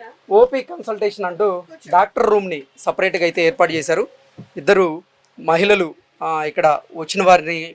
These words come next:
కూడా, వారికి ఏ సమస్య ఉంది, వారి పేర్లు ఇవన్నీ కూడా నోట్ చేసుకుంటున్నారు. తర్వాత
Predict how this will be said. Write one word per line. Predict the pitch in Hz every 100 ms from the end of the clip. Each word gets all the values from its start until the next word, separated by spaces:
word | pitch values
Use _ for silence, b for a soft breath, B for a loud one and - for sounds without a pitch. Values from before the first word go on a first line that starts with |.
| -
కూడా, | 175 160 151 _ _ _ _ _ _ -
వారికి | 175 170 202
ఏ |
సమస్య | 208 202 196 196
ఉంది, | 180 180 180 _ _ _ _ _ - -
వారి | 180
పేర్లు | - 202 196 196
ఇవన్నీ | 180 175 208
కూడా | 214 202
నోట్ | 185 180
చేసుకుంటున్నారు. | 185 185 160 165 190 277 294 214
తర్వాత | 185 214 233 226 202